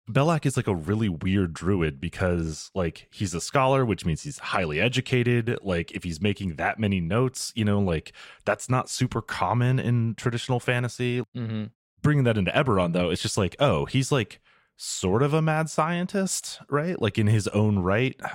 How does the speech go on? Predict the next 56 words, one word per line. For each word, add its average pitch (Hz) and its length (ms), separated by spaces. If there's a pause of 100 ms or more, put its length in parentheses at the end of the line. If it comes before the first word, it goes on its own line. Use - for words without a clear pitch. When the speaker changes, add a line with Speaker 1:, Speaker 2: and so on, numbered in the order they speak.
Speaker 1:
um, 87 560
which, 117 260
which 123 200
is 104 100
very 101 340
Eberron. 69 460 (500)
Speaker 2:
Right, 156 200
like, 117 140
suddenly 147 680
everyone 131 720 (460)
is 120 240
using 127 240
the 113 60
scientific 117 500
method 135 280
and 127 100
no 135 100
one's 131 180
questioning 117 420
why 104 140
you 101 120
would 92 100
do 127 140
that. 104 140
They're 120 80
like, 123 100
"Oh, 160 120
of 107 140
course 202 180
Speaker 1:
<laughs> - 20
Right. 90 60
Speaker 2:
he's 82 80
keeping 101 280
notes. 123 380 (360)
Oh, 180 220
this 143 160
is 135 160
iteration 123 480
one. 147 220
Yeah, 127 180
I, 151 60 (100)
yeah, 156 140
I 143 80
get 104 180
it." - 120 (300)
Speaker 1:
He's 135 200
got - 160
crop 165 280
rotations. - 680
Of - 60
Speaker 2:
Yeah, 180 80
Speaker 1:
course 214 160
he 160 80
Speaker 2:
<laughs> 165 120
Speaker 1:
does. - 160
Speaker 2:
of 214 220